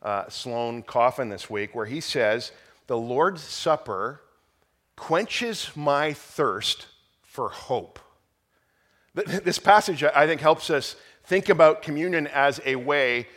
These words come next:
to both declare and cultivate hope in our lives and in our experiences. Uh, we live, I don't know about you, but <laughs> it's, you look around your life, you look, look around the world, it's a pretty discouraging scenario often, isn't it?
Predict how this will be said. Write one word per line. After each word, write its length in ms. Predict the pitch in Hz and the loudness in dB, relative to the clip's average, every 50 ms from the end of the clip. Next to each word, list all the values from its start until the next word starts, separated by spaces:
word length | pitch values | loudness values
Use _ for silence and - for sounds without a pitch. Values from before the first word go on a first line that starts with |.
| - _ _ _ | -20 _ _ _
to 120 | - 156 | -8 -8
both 380 | 147 117 143 151 143 - - - | 0 2 2 2 2 0 -4 -6
declare 840 | - 139 - - - - 180 180 180 165 135 120 113 117 135 135 - - - - - _ _ | -6 -6 -6 -6 -6 2 6 6 6 8 6 4 4 2 0 -2 -6 -16 -20 -20 -20 _ _
and 300 | 143 143 147 147 143 - | 0 0 0 0 -4 -8
cultivate 800 | - - 175 196 208 208 - 165 135 104 104 110 110 123 - - | -6 2 2 2 2 2 -2 -4 -4 -2 -2 -2 -2 -2 -6 -8
hope 500 | - - - 165 160 156 127 107 - - - - - _ | -16 -10 2 4 4 4 4 0 -6 -14 -20 -20 -14 _
in 140 | 139 135 127 | -4 0 2
our 160 | 123 127 123 | 2 2 4
lives 440 | 120 127 127 127 127 135 135 123 120 | 4 6 6 6 6 6 4 2 0
and 120 | 135 120 | -6 -6
in 100 | 120 120 | -4 -2
our 140 | 120 117 113 | 0 0 0
experiences. 800 | 110 - - - - 143 135 135 139 131 - - 107 92 87 - - - - - - - - | 0 -4 -8 -8 -6 -4 -2 -2 -2 -4 -4 -8 -8 -8 -10 -16 -20 -20 -20 -20 -20 0 6
Uh, 180 | 156 143 123 147 | 6 6 6 4
we 120 | 202 262 | 0 2
live, 340 | 247 185 170 160 135 - - - - _ _ _ | 4 6 6 6 4 0 -10 -20 -20 _ _ _
I 60 | 185 | 8
don't 120 | 185 180 156 | 8 8 10
know 100 | 147 139 | 8 6
about 200 | 123 135 135 135 | 6 4 0 2
you, 200 | 151 160 156 139 | 4 2 4 4
but 280 | 143 135 - - - 139 120 - - - | 4 2 2 0 -12 -16 -18 -18 -18 -20
<laughs> 300 | _ _ - _ - - | _ _ -20 _ -4 -2
it's, 320 | 240 175 - - - - - - - - - - _ - _ | -2 -2 -2 -6 -6 -8 -16 -20 -20 -20 -20 -20 _ -20 _
you 120 | 156 165 170 | 2 6 6
look 160 | 233 254 208 | 6 8 6
around 300 | 185 180 180 196 196 175 | 6 8 10 10 10 8
your 100 | 156 143 | 6 8
life, 400 | 147 165 170 170 170 - - - | 10 10 10 10 8 4 -2 -2
you 80 | 143 170 | 0 2
look, 200 | 180 202 220 170 165 190 220 | 4 2 4 4 2 2 6
look 160 | 185 190 185 202 | 4 4 4 6
around 200 | 196 185 175 165 | 6 6 6 6
the 80 | 160 | 6
world, 200 | 160 190 190 175 190 | 8 10 10 10 8
it's 100 | 185 - | 6 0
a 60 | - | -4
pretty 220 | - 311 359 349 | 2 2 2 2
discouraging 680 | 339 175 - - - 208 208 208 202 156 160 165 147 | 2 0 0 -2 4 6 8 8 8 6 2 -2 -2
scenario 500 | - - 160 156 165 170 160 147 131 123 | -2 -4 -2 0 4 4 6 6 6 6
often, 320 | 120 117 117 110 - 110 120 | 6 6 4 4 2 -4 -6
isn't 180 | 139 117 127 | -6 -6 -6
it? 160 | 113 92 - | -8 -8 -8